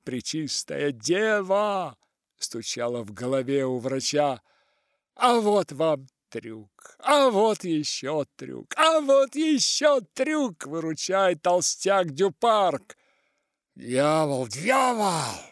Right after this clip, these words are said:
Какой комический актёр!" подумал в ужасе Монфлёри. Он обвёл угасающими глазами окружающих,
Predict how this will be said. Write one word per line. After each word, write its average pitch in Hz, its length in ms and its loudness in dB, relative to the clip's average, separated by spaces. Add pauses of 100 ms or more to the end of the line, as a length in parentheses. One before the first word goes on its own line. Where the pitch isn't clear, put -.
(600)
Какой 139 440 -6
комический 156 920 -8
актёр!" - 640 -12 (920)
подумал 113 640 -8
в 92 160 -16
ужасе 107 760 -8
Монфлёри. 110 920 -12 (1200)
Он 123 220 -8
обвёл 143 640 -2
угасающими 139 1000 -4
глазами 135 640 -4
окружающих, 131 1300 -6